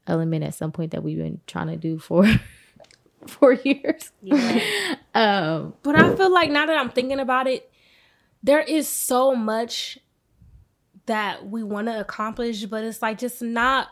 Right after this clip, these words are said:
Speaker 2: forcing it because I don't
Speaker 1: Yeah.
Speaker 2: want it to be crappy or half-assed. Like,
Speaker 1: Yeah.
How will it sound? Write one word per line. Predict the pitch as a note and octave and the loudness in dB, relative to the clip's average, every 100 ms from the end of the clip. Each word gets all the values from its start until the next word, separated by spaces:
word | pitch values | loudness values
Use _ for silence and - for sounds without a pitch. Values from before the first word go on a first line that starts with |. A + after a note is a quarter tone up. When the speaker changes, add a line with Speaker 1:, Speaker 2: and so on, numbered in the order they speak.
| - | -14
Speaker 2:
forcing | - - G3 - F3 | -18 -10 -8 -8 -14
it | D#3+ F3 | -14 -12
because | G3 G#3+ G#3 - | -8 -6 -6 -2
I | A3+ | 2
don't | G3 | 6
Speaker 1:
Yeah. | F#3 | 6
Speaker 2:
want | A#3 | 4
it | A3 | 0
to | A#3 | -4
be | G3+ | -8
crappy | - G3+ F3+ F3 F#3+ | -8 -6 -6 -6 -8
or | D#3+ E3 | -8 -6
half-assed. | F#3 F3+ - E3+ F3 F3+ - | -4 -4 -4 -8 -8 -12 -10
Like, | G3+ F#3 F#3 | -6 -4 -2
Speaker 1:
Yeah. | F3+ D3+ D3+ D#3+ | 2 2 2 -2